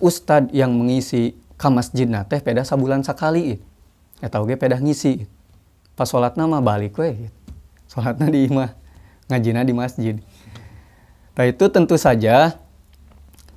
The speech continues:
eh, sekali lagi tidak menutup kemungkinan yang memakmurkan masjid secara hissi, nah, gitu. Secara hissi, ya, secara fisikal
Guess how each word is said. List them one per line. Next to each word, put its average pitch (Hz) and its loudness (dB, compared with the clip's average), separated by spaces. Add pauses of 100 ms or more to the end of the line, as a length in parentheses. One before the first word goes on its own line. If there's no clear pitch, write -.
eh, 120 4 (800)
sekali 131 2
lagi 127 4
tidak 156 4
menutup 143 2
kemungkinan 127 2 (420)
yang 123 2
memakmurkan 139 0
masjid 131 2
secara 127 0
hissi, 135 0
nah, 127 -4
gitu. 127 -12 (480)
Secara 120 -4
hissi, 117 0
ya, 117 0
secara 120 -4
fisikal 127 -4